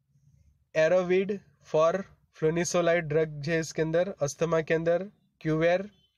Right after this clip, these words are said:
beclomethasone अस्थमा and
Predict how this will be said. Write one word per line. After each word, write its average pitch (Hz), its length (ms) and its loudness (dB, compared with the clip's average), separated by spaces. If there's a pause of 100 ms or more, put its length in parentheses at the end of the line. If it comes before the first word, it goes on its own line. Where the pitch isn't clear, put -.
(640)
beclomethasone 160 880 0
अस्थमा 165 580 0
and 170 280 0